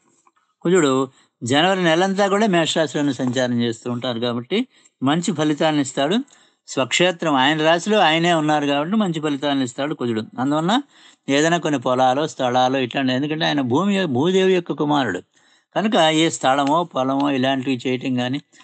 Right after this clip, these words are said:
ఏదో లాభదాయకంగా ఉంటే ఉన్నది అమ్మేసి కొత్తది కొనుక్కోవటం కానీ, ఇలాంటివి కొన్ని దాని స-, సంబంధమైనటువంటి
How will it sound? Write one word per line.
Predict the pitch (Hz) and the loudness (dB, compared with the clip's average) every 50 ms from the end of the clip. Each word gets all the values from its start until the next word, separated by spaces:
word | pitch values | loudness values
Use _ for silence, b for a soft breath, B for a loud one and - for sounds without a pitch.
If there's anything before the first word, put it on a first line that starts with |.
| b b b - | b b b -6
ఏదో | 127 131 147 160 | -2 0 0 2
లాభదాయకంగా | 156 143 135 143 147 156 170 170 160 156 147 165 156 156 156 151 | 2 4 4 2 2 2 0 0 0 0 -2 -2 -2 -2 -2 -2
ఉంటే | 151 147 151 | -2 -2 -2
ఉన్నది | 160 143 139 151 156 147 147 | -2 -2 -2 -2 -2 -2 -2
అమ్మేసి | 147 147 151 151 131 139 | -2 0 -2 -2 -4 -4
కొత్తది | 131 135 131 151 147 | -8 -6 -4 -2 -2
కొనుక్కోవటం | 143 139 139 139 131 147 143 131 135 131 131 | 0 0 -2 -2 -2 -4 -4 -2 -2 -2 0
కానీ, | 131 131 135 | 0 0 0
ఇలాంటివి | 143 170 202 226 226 214 202 202 190 | 2 2 2 2 2 2 2 0 0
కొన్ని | 196 196 185 175 147 | 0 -2 -2 0 0
దాని | 147 147 143 131 | 0 0 0 0
స-, | - - | 0 -2
సంబంధమైనటువంటి | 190 202 - - 135 135 165 185 190 180 180 185 180 165 156 156 139 123 104 - | -2 -2 -2 -2 -2 0 0 0 0 0 0 -2 -2 -2 -2 -4 -4 -4 -6 -10